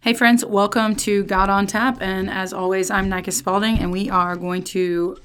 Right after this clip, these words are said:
open up First John chapter five today. And so we're gonna look at the first half of First John chapter five, which will be verses one through twelve. First John chapter five, verses one through twelve. So let's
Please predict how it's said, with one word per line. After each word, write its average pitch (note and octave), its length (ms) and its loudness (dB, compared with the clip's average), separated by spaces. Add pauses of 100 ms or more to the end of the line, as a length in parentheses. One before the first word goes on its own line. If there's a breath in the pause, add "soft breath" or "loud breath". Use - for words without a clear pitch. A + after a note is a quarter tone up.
(100)
open G#3 260 0
up G3+ 160 2
First G#3 360 0
John G3+ 200 2
chapter G3 300 0
five F3+ 220 0
today. E3 220 -4
And E3 100 -4
so F#3+ 120 -6
we're F3+ 60 -2
gonna F3+ 140 -2
look F3 160 -4
at F3 260 -2 (560 loud breath)
the - 80 -6
first A3+ 300 2
half A3+ 200 8
of G3+ 160 -2
First G3 260 2
John G3 440 0
chapter F#3+ 400 2
five, F#3+ 380 6
which F#3 180 -2
will F#3 80 -2
be F3+ 140 -2
verses F3+ 360 -2
one F3 220 -4
through E3+ 160 -4
twelve. F#3 540 -4
First F3+ 240 -6
John F3+ 180 -2
chapter E3+ 240 -6
five, F3 220 -2
verses E3+ 260 -4
one E3 140 -4
through E3 140 -10
twelve. D#3+ 280 -6
So F3+ 100 -4
let's F3 300 -2